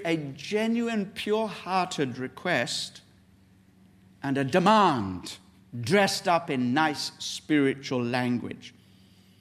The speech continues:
Well, in our human relationships, there's a very easy way of observing this. Somebody comes to you and asks very nicely,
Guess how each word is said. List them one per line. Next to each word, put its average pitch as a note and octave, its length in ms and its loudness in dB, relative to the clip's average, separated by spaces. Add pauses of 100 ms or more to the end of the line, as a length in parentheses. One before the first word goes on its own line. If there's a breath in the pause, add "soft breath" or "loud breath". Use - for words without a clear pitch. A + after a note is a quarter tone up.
(560 soft breath)
Well, F3 120 0
in F#3+ 80 0
our F3+ 140 4
human A3+ 360 6
relationships, E3 760 2
there's C#3 160 -6
a D3 40 -4
very G#3 240 0
easy F#3+ 300 -2
way F3 200 0
of D3+ 80 -2
observing C#3 580 2
this. A2+ 160 -2
Somebody G#3+ 320 -2
comes F#3+ 400 -4
to - 140 -6
you D#3 100 2 (340 loud breath)
and B2+ 140 -4
asks C3 240 0
very B2 220 -2
nicely, A2+ 920 -6